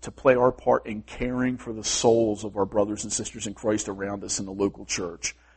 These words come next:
And, you know, life does. It really includes discouragements, challenges, sins, sickness.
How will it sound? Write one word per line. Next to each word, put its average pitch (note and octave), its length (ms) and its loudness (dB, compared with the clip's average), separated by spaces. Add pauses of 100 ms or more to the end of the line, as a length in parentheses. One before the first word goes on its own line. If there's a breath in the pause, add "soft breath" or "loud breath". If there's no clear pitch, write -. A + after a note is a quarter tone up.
(600 soft breath)
And, G#2 360 -2
you C3+ 80 -2
know, C3+ 100 6
life C#3 300 4
does. B2 280 4
It A2+ 120 -2
really B2 260 4
includes A2+ 420 0
discouragements, A2+ 840 -2
challenges, G#2+ 540 -6
sins, A2 440 -2
sickness. A2 640 -2